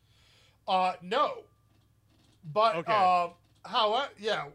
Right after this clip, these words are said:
Speaker 1: uh, it, it's kinda presumed it happened from the grenade.
Speaker 2: Okay, 'cause I,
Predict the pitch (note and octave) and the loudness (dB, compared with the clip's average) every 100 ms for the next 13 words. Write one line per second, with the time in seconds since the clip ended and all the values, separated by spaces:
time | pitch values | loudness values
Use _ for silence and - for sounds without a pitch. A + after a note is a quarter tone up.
0 | _ F#3+ F#3 E3+ E3+ G#3 G3+ A3 G#3+ - | _ 2 2 0 -2 -8 -6 -8 -8 -6
1 | C4 C#4 C4+ A3+ D#3 G#3 A#3 G#3+ F3+ F3 | -2 -2 -2 -6 -4 -4 -4 -8 -8 -4
2 | F3+ G#3+ F#3+ G#3 F#3+ F3+ D#3+ D#3 D3 D#3 | -4 -6 -8 -10 -10 -10 -10 -8 -6 -8
3 | A3+ B3+ _ _ _ _ _ _ _ - | -10 -18 _ _ _ _ _ _ _ -12
4 | E3 - C#3+ A2+ E3 D#3+ C#3 D#3 | -10 -8 -10 -10 -12 -14 -14 -10